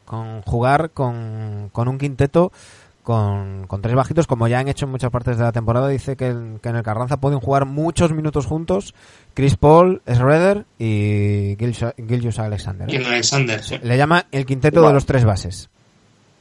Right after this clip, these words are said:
Speaker 1: Así que, <laughs> ojo, ojo a eso.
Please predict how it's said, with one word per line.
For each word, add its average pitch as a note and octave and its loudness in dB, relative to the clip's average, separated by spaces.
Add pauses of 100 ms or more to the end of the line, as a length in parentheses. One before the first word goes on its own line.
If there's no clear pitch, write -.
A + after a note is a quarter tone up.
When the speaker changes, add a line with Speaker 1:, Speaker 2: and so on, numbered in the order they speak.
(160)
Speaker 1:
Así F#2+ -6
que, C#3+ -6 (460)
<laughs> - -20
ojo, G#2 2
ojo G#2+ -2
a F2+ 0
eso. F2+ -8